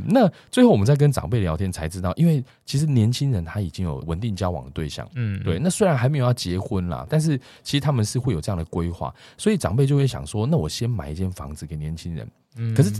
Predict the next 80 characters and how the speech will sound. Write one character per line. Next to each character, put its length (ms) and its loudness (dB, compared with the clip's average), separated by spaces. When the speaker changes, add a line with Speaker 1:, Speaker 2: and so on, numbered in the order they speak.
Speaker 1:
要 100 4
买 160 0
在 80 2
台 220 -2
北 100 2
真 140 -8
的 40 -8
太 120 -6
贵 220 -8
了， 100 -18
所 120 0
以 60 2
他 140 0
可 120 2
能 100 2
就 120 0
选 340 -4
择 260 -6
在 320 -4
桃 280 -6
园 220 -8
买 260 -14
一 60 -10
个 100 -4
房 180 -8
子 120 -16
给 100 -10
年 100 -10
轻 240 -4
人。 100 -6
Speaker 2:
是。 60 -10
Speaker 1:
那 140 -2
未 200 2
来 220 -2
年 240 -2
轻 220 -4
人 180 -4
呢， 240 -6
结 260 -4
婚 300 -4
过 240 -2
后， 240 -4
他 140 0
如 60 4
果 100 4
要 140 2
住， 280 -4
哦， 160 -8
他 100 -12
可 100 -4
以 160 -2
接 160 -6
受 200 -2
桃 260 -6
园， 100 -6
那 80 -8
他 140 -8
就 100 -8
来 120 -8
桃 160 -14
园 120 -12
住。 160 -12
Speaker 2:
是。 320 -10
Speaker 1:
那 80 0
如 80 2
果 80 2
假 100 -4
如 60 -6
他 100 -8
没 140 -2
有 80 -2
办 180 -2
法， 180 -12
那 140 -4
他 180 -6
到 160 0
时 160 -4
候 160 -2
他 160 -8
就 160 -4